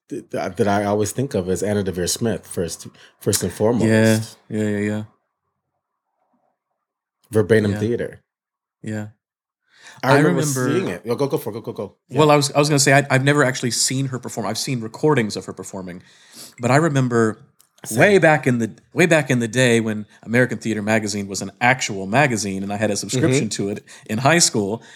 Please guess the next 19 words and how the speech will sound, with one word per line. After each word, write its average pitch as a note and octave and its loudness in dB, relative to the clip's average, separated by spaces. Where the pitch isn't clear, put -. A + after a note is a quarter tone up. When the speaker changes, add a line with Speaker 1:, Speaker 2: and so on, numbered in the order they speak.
Speaker 2:
Um, A#2 4
I C3+ 2
was D#3+ 2
on C3 2
the A#2 0
bus. A2 -2
I - -4
remember C3+ 0
this A#2 0
very, B2+ 4
very A#2+ 0
specifically G#2+ -6
'cause - -2
I A#2 0
read, A2+ 2
'cause A2 -2
they G#2 0
had G#2 -2
printed G#2+ -2